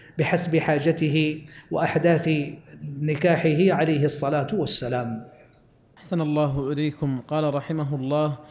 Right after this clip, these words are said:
Speaker 2: "وبلغ أصحابه بالحبشة هجرته إلى المدينة، فرجع، فرجع منهم ثلاثة وثلاثون رجلاً، فحبس منهم بمكة سبعة، وانتهى بقيتهم إلى رسول الله صلى الله عليه وسلم بالمدينة،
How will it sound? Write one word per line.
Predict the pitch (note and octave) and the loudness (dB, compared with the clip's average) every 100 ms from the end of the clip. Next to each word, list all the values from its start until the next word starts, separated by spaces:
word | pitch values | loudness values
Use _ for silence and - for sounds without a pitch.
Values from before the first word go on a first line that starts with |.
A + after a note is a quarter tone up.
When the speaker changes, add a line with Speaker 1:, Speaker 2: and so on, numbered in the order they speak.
| - - - - | -20 -20 -14 -8
Speaker 2:
"وبلغ | C3 E3+ E3+ D#3 - | -2 0 0 -2 -4
أصحابه | D3 - E3 D#3+ D3+ D3 D3+ | -6 -4 0 0 0 0 0
بالحبشة | D3 C#3+ - E3 D3 C#3 D#3+ D#3 D3 D3 | 0 -2 -2 -2 -2 -2 -2 -2 -2 0
هجرته | C#3 D3+ D#3 D3 C#3+ D3 | -2 -4 -2 0 0 0
إلى | C#3+ C#3+ | 0 -2
المدينة، | C3+ C#3 D3 D#3 D3+ C3+ - - - - - | 0 0 0 2 2 0 -4 -20 -20 -14 -4
فرجع، | D#3+ F3+ E3 D3+ D3 | 0 2 2 0 0
فرجع | - D#3+ F3+ D#3+ C3+ | 0 0 2 2 2
منهم | D3+ E3+ D#3+ D#3 D3 | 2 2 2 2 0
ثلاثة | D3 D#3+ D#3 D3 D#3 | 0 0 0 -2 0
وثلاثون | C#3+ C#3+ C#3+ C#3+ C#3+ C3+ E3 D3+ | 0 0 0 0 0 0 0 0
رجلاً، | C#3 D#3 D3+ D3+ D#3 D#3+ E3 - - | 0 0 2 2 2 0 -2 -10 -10
فحبس | D#3 F#3+ E3+ D#3 D#3 | -4 -2 0 0 0
منهم | E3+ E3+ D3+ D3 | 0 2 2 2
بمكة | C#3+ D#3+ E3+ - C3 | 0 0 -2 -4 -4
سبعة، | B2+ E3 D3 A#2 C3 - - - - - C3+ | -2 -2 0 2 0 -2 -20 -20 -20 -10 -4
وانتهى | C#3+ - F#3 F3 D#3+ | -2 0 2 2 2
بقيتهم | C#3+ D3 D3+ E3+ E3+ D#3 D3+ D#3 | 0 -2 0 2 2 2 2 0
إلى | D#3 D#3 | 0 0
رسول | D3+ C#3+ F3 E3+ | 0 0 0 0
الله | D3+ D3 D#3+ D#3 C#3+ | 0 2 2 2 0
صلى | C#3+ F#3 E3+ D3+ | -2 -4 -2 -2
الله | D3 D3+ E3 E3 D3 C#3+ | 0 2 2 2 2 0
عليه | C3+ D#3 D3+ C#3+ | 0 0 0 0
وسلم | D3 C#3 D#3+ C#3+ D3 C#3 | -2 -2 -2 0 0 0
بالمدينة، | D3 C#3 C#3 D#3 D3 | 0 0 2 2 2